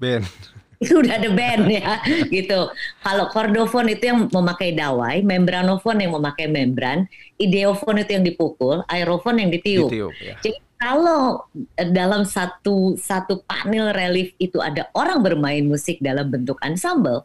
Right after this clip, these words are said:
Speaker 2: atau dalam format ensemble, berarti dapat dipastikan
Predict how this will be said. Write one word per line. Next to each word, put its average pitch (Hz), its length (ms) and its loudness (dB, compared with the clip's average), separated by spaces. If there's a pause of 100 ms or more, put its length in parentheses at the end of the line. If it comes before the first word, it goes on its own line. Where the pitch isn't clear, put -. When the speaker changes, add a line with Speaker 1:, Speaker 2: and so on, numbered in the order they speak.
(140)
Speaker 2:
atau 151 240 -4
dalam 143 320 -2
format 143 320 -4
ensemble, 156 560 0 (400)
berarti 233 560 -2
dapat 185 320 -2
dipastikan 165 880 -4